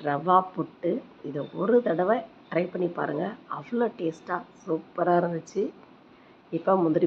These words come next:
பருப்பை வறுத்தாச்சு. நம்ம ரெடி பண்ணி வச்சிருக்க அந்த புட்டுல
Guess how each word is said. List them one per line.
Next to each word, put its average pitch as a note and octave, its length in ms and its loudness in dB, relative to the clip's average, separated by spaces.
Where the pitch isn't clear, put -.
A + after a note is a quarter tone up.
பருப்பை - 340 -6
வறுத்தாச்சு. D#3+ 580 -4
நம்ம D3 240 -2
ரெடி D#3+ 200 -4
பண்ணி F#3 200 -2
வச்சிருக்க D3+ 360 -6
அந்த D#3+ 200 2
புட்டுல G3+ 420 0